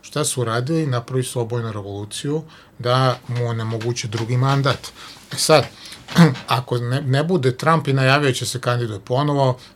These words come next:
da li hoće ili neće, nije isto to, neće to biti isto kao dve hiljade šesnaesta godina, jer sad je priča provaljena, da kažem, oni imaju mnogo veće odbrane mehanizme.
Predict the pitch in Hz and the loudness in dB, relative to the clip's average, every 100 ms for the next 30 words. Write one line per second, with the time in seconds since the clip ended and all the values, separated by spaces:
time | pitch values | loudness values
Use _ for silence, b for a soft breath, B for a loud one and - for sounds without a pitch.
0 | - 135 131 131 131 113 98 110 139 131 | -2 -2 0 -2 -2 -8 -6 -4 -4 -4
1 | 135 123 - 135 180 180 147 135 - 120 | -4 -4 -6 -8 -2 0 0 -2 -4 -10
2 | - - 113 117 120 151 131 131 131 127 | -8 -6 -4 -4 -4 -6 -6 -4 -4 -2
3 | 127 127 - 123 117 110 113 117 110 104 | -2 -2 -2 -6 -6 -6 -6 -6 -6 -8
4 | 104 - 104 - 95 120 - 90 120 - | -8 -8 -10 -10 -6 -6 -6 -10 -10 -12
5 | B B 107 - 131 123 120 139 135 127 | B B -8 -2 -2 -2 0 -2 0 -4
6 | 139 131 131 123 104 101 101 - - 113 | 2 4 6 4 2 -8 -10 -10 -6 -2
7 | 120 131 117 117 120 120 120 117 117 113 | 0 0 -2 -2 -2 -2 -2 -2 -2 -4
8 | 113 113 120 113 107 104 - 110 147 123 | -4 -4 -4 -4 -6 -8 -8 -4 -2 -4
9 | 107 | -8